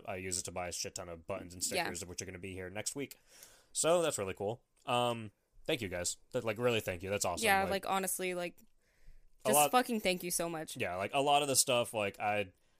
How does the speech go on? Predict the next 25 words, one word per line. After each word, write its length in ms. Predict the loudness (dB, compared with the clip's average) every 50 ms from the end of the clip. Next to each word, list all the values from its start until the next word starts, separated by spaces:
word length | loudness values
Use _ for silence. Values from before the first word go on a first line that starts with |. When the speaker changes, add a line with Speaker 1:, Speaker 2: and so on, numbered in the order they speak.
| _ -2
Speaker 1:
I 100 | -2 0
buy 360 | 2 2 4 4 4 4 2 0
for 120 | 0 -4
the 80 | -6 -2
podcast, 480 | 0 0 0 0 0 -2 -2 -2 -2
or, 40 | -4
like, 120 | -6 -6 -6
we 80 | -6 -4
buy 200 | -2 -2 -2 -2
for 80 | -2 -6
the 60 | -6
podcast, 320 | -4 -4 -4 -2 -2 -2 -2
like, 40 | 0
Speaker 2:
Yeah, 180 | 0 2 2 2
Speaker 1:
out 60 | 0
of 60 | 0 -2
our 40 | -2
Speaker 2:
it's 80 | 0
Speaker 1:
pockets, 340 | 0 0 0 0 -2 0 2 4
Speaker 2:
out 140 | 4 4
of 60 | 4 2
Speaker 1:
but, 60 | 2
Speaker 2:
pocket, 360 | 2 2 2 0 -2 -2 -2
Speaker 1:
uh, 40 | -4 -6
Speaker 2:
yeah. 180 | -8 -8 -10